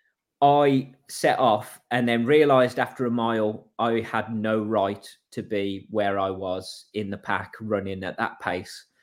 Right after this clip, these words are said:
So s-, pulled back a bit and ran a bit slower, but there was no way I could have gone any faster than I did on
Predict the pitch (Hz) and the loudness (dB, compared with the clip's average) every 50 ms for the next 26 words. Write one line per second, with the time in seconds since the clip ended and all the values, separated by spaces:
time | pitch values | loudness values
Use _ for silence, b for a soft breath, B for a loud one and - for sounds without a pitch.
0 | _ _ _ - - 107 101 98 101 95 92 _ _ _ _ _ _ _ _ _ | _ _ _ -6 -2 0 0 0 0 -2 -6 _ _ _ _ _ _ _ _ _
1 | _ _ _ _ _ _ - - - - - _ _ _ _ _ _ _ _ - | _ _ _ _ _ _ -18 -16 -16 -16 -16 _ _ _ _ _ _ _ _ 2
2 | - 180 180 156 139 135 139 - 139 127 117 - - 110 - 110 110 113 - - | 4 6 6 6 4 2 4 6 6 6 6 4 -2 -2 0 2 0 0 -2 -6
3 | - _ - 113 113 117 117 117 117 104 113 - - - - 110 104 104 104 101 | -12 _ -4 -2 0 2 2 2 2 0 -2 -4 -4 -4 0 2 2 2 2 0
4 | 98 - 113 - - - - 127 123 120 120 104 101 120 110 107 101 101 101 101 | 0 -2 -4 -4 -4 -6 -6 -4 0 0 0 0 0 0 2 2 2 2 2 2
5 | 101 104 - - 107 107 - - 107 104 - - 107 101 98 95 98 101 98 - | 2 -2 -4 -6 -8 -10 -10 -8 -8 -8 -4 -2 -4 -2 -2 -2 -4 -4 -6 -6
6 | 104 90 85 - - - 104 95 95 92 92 90 90 92 92 92 87 - - _ | -6 -6 -8 -8 -10 -10 -10 -10 -10 -10 -10 -10 -10 -8 -8 -8 -10 -12 -18 _
7 | _ _ - 101 98 90 90 107 - | _ _ -10 -10 -10 -10 -10 -14 -16